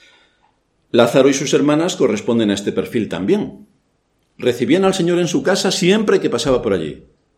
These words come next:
y le atendían con todo lo que tenían a su disposición. Eran atentos, actuaban con cortesía,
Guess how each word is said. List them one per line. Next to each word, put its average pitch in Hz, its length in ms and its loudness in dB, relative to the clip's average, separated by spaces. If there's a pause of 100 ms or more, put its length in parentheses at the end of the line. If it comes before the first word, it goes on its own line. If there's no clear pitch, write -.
(420)
y - 80 -4
le 120 80 4
atendían 117 400 0
con 117 220 -2
todo 139 180 0
lo 135 100 0
que - 80 -4
tenían 123 280 -4
a 123 40 -6
su 113 160 -8
disposición. 85 680 -12 (520)
Eran 147 260 4
atentos, 110 760 -2 (480)
actuaban 139 540 2
con 190 260 0
cortesía, 107 840 0